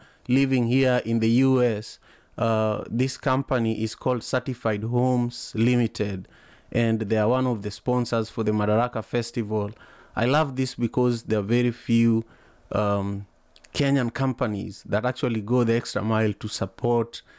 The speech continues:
events like Madaraka Festival. But they're not just supporting and, and, uh,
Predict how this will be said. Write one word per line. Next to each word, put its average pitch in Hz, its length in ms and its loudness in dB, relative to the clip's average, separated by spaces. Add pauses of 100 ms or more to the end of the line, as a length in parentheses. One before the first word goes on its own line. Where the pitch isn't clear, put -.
(300)
events 110 400 0
like 104 200 -2
Madaraka 101 500 0
Festival. 104 720 -6 (500)
But 127 300 0
they're 139 120 2
not 156 180 0
just 143 220 -4
supporting 127 680 -2
and, 110 220 0
and, 110 380 2
uh, 107 320 2